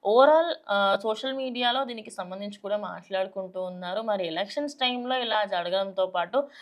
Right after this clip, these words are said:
అక్కడ ఏరియాలోని ఎవరైతే సర్పంచ్ గెలిచారో ఆ అబ్బాయి కోసం అయితే ప్రజెంట్ పోలీసులు గాలిస్తున్నారు కదా తెలుస్తోంది. ఆయన కోసమే కాకుండా ఆయనతో పాటు ఇంకో ముగ్గురు వ్యక్తులు ఎవరైతే ఉన్నారో,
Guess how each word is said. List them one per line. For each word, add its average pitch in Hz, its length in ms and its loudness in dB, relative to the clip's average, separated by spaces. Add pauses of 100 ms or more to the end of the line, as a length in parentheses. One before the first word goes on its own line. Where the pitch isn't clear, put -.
(220)
అక్కడ 190 200 4
ఏరియాలోని 214 800 4
ఎవరైతే 190 280 2
సర్పంచ్ 180 580 -6
గెలిచారో 180 380 -2
ఆ 208 160 2
అబ్బాయి 170 320 2
కోసం 214 340 -4
అయితే 196 220 -2
ప్రజెంట్ 202 500 -2
పోలీసులు 208 600 -2 (440)
గాలిస్తున్నారు 208 560 6
కదా 190 200 4
తెలుస్తోంది. 185 540 -4
ఆయన 214 320 4
కోసమే 247 400 -2
కాకుండా 208 520 2
ఆయనతో 214 340 -2
పాటు 202 300 0
ఇంకో 190 260 -4
ముగ్గురు 170 360 -8
వ్యక్తులు 175 300 -4
ఎవరైతే 175 480 0
ఉన్నారో, 151 440 -6